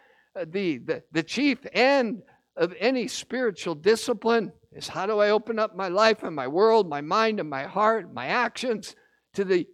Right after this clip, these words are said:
influence of the ever-present God? And Jesus's point is this, uh, why in the world would the friends of the bridegroom fast when he's with them?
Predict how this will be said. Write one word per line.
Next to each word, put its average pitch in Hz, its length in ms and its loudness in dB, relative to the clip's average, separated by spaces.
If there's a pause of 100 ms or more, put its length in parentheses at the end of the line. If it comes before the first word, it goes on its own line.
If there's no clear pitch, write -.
influence 202 680 0
of 175 120 -4
the 170 140 -2
ever-present 175 720 -4
God? 185 400 0 (500)
And 139 200 -6
Jesus's 165 640 -8
point 214 320 -2
is 170 160 -6
this, 208 400 0 (400)
uh, 160 120 -8 (280)
why 240 340 4
in 277 140 4
the 220 80 4
world 240 560 4 (440)
would 190 180 2
the 151 80 -4
friends 226 360 0
of 156 80 -10
the 151 60 -8
bridegroom 180 640 0
fast 214 420 0
when 147 140 -2
he's 190 300 0
with 285 340 -2
them? 254 440 4